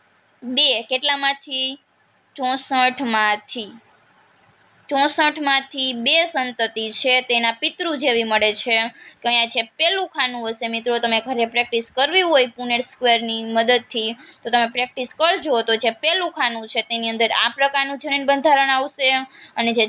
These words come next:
છેલ્લું ખાનું છે તેમાં આ પ્રકારનું જનીન બંધારણ આવશે. તો ચોસઠ છે એમાંથી બે છે તેના પિતૃના જેવું બંધારણ ધરાવતી સંતતિ મળે છે, એટલે કે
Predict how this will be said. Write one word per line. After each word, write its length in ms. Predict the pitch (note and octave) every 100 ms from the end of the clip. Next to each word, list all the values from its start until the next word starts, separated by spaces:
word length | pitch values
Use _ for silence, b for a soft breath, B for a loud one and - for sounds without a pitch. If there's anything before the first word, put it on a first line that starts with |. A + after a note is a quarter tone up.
| -
છેલ્લું 360 | E4 F4 F4 D#4+
ખાનું 340 | C4 A#3+ A3+ A3+
છે 140 | A#3
તેમાં 220 | A#3 A3+ A#3
આ 100 | B3
પ્રકારનું 400 | B3 A#3 A#3 A3+
જનીન 260 | B3 A3+ A3
બંધારણ 420 | G#3+ G#3+ G#3+ G#3+ G#3+
આવશે. 480 | C#4 - - A3 G#3+ - B B
તો 60 | A3+ A3+
ચોસઠ 520 | D4 E4+ F4 F#4 E4 B3 A3+
છે 120 | B3+ A3+
એમાંથી 460 | A3+ A3 A3 - A3+ A3+
બે 140 | E4+ E4+ A#3 G#3+
છે 180 | A#3 A3 A3 A3+ B B
તેના 280 | A#3 A3+ A3 -
પિતૃના 600 | C#4+ - D4+ D4 C#4 C4+ B3+
જેવું 320 | C4 A3+ A#3 A3
બંધારણ 560 | A3+ B3 B3 B3 A#3+ A#3+
ધરાવતી 480 | B3 G#3+ G#3+ A3+ A3
સંતતિ 500 | G#3+ G#3 G#3+ G#3+ A#3
મળે 220 | D4+ E4 A#3 G#3+
છે, 100 | A3
એટલે 160 | G#3+ G#3+
કે 80 | A3+